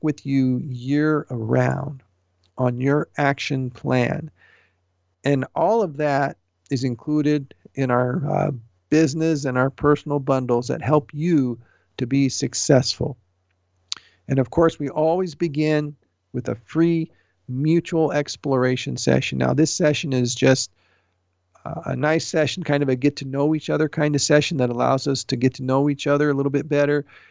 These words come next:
helps me to understand what your goals are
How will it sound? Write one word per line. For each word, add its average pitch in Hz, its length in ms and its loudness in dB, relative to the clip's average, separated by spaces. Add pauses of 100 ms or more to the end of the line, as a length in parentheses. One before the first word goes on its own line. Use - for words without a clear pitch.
helps - 280 -2
me 143 140 0
to 147 100 2
understand 143 840 0
what 123 180 -2 (300)
your 127 240 -2
goals 139 420 0
are 151 420 0